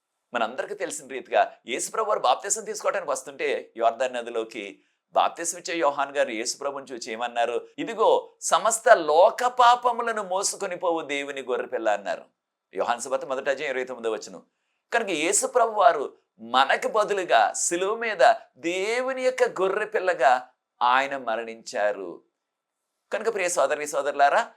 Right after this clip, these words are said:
హెబ్రీయులకు రాసిన పత్రిక పదో అధ్యాయం పదో వచనం, హెబ్రీయులకు రాసిన పత్రిక పదో అధ్యాయం పదో వచనం మనం గమనించినట్లయితే, యేసు ప్రభువారు మన కొరకు ఒకేసారి సిలువ మీద మరణించారు.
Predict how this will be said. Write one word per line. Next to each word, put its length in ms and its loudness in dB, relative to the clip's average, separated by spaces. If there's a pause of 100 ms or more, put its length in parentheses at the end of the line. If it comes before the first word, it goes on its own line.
(300)
హెబ్రీయులకు 360 -4
రాసిన 220 0
పత్రిక 240 -6
పదో 200 6
అధ్యాయం 240 4
పదో 240 6
వచనం, 360 0
హెబ్రీయులకు 340 -4
రాసిన 220 -4
పత్రిక 260 -10
పదో 200 2
అధ్యాయం 240 0
పదో 200 0
వచనం 260 -4
మనం 160 -8
గమనించినట్లయితే, 840 -6 (160)
యేసు 220 2
ప్రభువారు 320 0
మన 160 0
కొరకు 540 -2 (160)
ఒకేసారి 1000 6 (100)
సిలువ 320 0
మీద 180 -2
మరణించారు. 640 -2